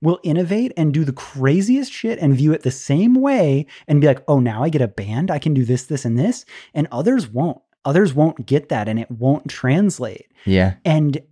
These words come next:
Speaker 1: I'm excited to see those who do. And I'm excited to see the forty-four Phantoms, where it's like, "Oh, wow. Like, you're, you're coming at this with this whole new approach." And that,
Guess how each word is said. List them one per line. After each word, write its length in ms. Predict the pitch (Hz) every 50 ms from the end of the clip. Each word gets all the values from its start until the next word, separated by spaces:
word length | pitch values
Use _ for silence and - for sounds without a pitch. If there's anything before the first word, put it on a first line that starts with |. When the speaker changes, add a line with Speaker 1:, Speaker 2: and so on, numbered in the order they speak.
| _ _ -
Speaker 1:
I'm 300 | 131 143 190 240 240 208
excited 680 | 170 135 123 - - - 143 156 165 156 139 123 117 117
to 80 | 139
see 260 | 131 - 160 156 147
those 340 | 135 127 131 131 135 131 135
who 120 | - 135 123
do. 260 | 101 135 147 143 127
And 80 | 117 131
I'm 140 | 143 165 180
excited 340 | 170 - - 170 165 147
to 80 | 139 127
see 140 | - - 165
the 80 | 143
forty-four 460 | 135 - 143 143 135 127 - 139 127 113
Phantoms, 580 | - 143 156 170 - 135 120 113 120 120 - _ - - - - -
where 200 | 131 143 139 131
it's 220 | 123 120 - -
like, 360 | 135 135 123 117 113 - - _ _ _ _ _ _ -
"Oh, 200 | 139 127 123 117
wow. 640 | 110 104 101 104 107 101 98 95 90 87 90 110 - _ _
Like, 280 | 127 127 123 120 110 -
you're, 600 | - 180 123 123 135 147 156 160 151 143 143 151
you're 440 | - 143 135 131 135 151 165 160 151
coming 380 | 156 - - 156 147 143 143 131
at 240 | 127 123 123 - -
this 240 | 131 123 - -
with 100 | 127 120
this 140 | - 120 113
whole 180 | - - 139 135
new 160 | 131 131 123
approach." 440 | 117 113 - - 131 123 117 107 -
And 120 | 123 131 135
that, 320 | 151 160 165 170 156 -